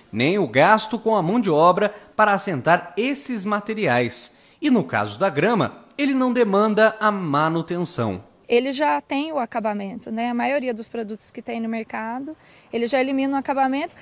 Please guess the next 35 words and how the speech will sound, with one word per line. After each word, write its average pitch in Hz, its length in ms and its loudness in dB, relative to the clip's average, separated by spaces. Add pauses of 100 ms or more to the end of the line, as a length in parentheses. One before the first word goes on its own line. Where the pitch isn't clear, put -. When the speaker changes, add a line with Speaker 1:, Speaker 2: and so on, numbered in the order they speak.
(260)
Speaker 2:
A 285 140 6
execução 294 460 -2
é 277 60 2
muito 277 180 0
simples, 370 420 -6
é 262 80 2
em 247 80 0
cima 254 240 -2
de 233 80 -4
um 247 80 -4
colchão 240 460 -4
de 226 80 -4
brita, 247 560 -6
então 226 240 -4
você 254 160 -4
não 277 80 -2
precisa 277 220 -6
nem 277 120 -4
fazer 311 240 -2
o 302 320 -4
contrapiso, 285 720 -8
né? 247 220 -6 (200)
Speaker 1:
Em 269 140 4
obras 285 460 4
públicas, 254 580 0
o 185 60 -6
concreto 220 520 0
permeável 220 840 4
foi 240 200 2
aplicado 196 600 0
aqui 170 180 -4
em 170 60 -2
Poços 143 360 -2
de 123 80 -6
Caldas, 165 520 2